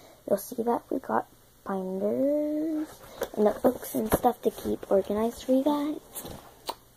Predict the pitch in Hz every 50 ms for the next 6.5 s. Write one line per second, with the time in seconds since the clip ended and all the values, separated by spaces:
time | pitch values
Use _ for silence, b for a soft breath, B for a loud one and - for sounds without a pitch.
0 | _ - - - - - - - - - - - - - - 214 202 196 190 185
1 | 190 185 185 185 190 - - - 185 190 185 180 175 175 170 170 170 165 170 175
2 | 175 175 170 175 180 175 175 175 175 175 - - - - - - - - - -
3 | - - - - - - - - - - - - - - - - - - _ _
4 | _ - - _ - - - - - - 214 - - 349 339 208 - - - -
5 | 220 202 190 196 190 190 - - - - - - - - 202 - - - - 247
6 | 233 220 - - - 185 180 185 196 208